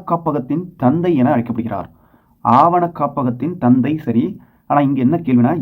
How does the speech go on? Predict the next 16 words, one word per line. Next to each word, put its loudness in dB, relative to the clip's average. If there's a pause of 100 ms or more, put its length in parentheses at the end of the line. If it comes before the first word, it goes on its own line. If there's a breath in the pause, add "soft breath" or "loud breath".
(120)
இந்திய -2 (300)
தேசிய 0 (160)
ஆவண 2 (120)
காப்பகத்தின் 0 (100)
தந்தைன்னு 2
சொல்லும் 4
போதும் 0 (460 loud breath)
அப்பயும் -2
கூட 2 (100)
ஒரு 2 (100)
வெளிநாட்டவர் 2
தான் 0
இந்த 2
இடத்துல 0
அழைக்கப்படுறாரு. -4 (520 soft breath)
ஜார்ஜ் 4